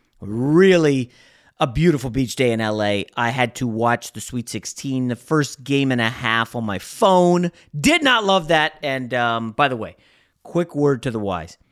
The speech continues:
Regression in the Sweet sixteen hit me hard.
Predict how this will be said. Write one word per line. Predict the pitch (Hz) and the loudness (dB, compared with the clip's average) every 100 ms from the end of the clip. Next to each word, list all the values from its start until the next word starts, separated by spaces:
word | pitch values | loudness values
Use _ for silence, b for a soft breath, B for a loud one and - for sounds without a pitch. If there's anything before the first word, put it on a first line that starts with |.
| _ _ _ _ | _ _ _ _
Regression | 107 120 135 107 127 156 165 - 113 87 - _ _ | -8 -2 -2 -2 2 2 2 0 -4 -6 -14 _ _
in | 127 127 | -4 -2
the | 113 | -4
Sweet | 135 131 - | -4 -6 -6
sixteen | 113 - 117 101 | -10 -8 -8 -8
hit | 92 117 - | -6 -8 -8
me | 110 92 | -10 -12
hard. | - - - 165 196 190 147 - | -12 -8 0 4 4 4 0 -4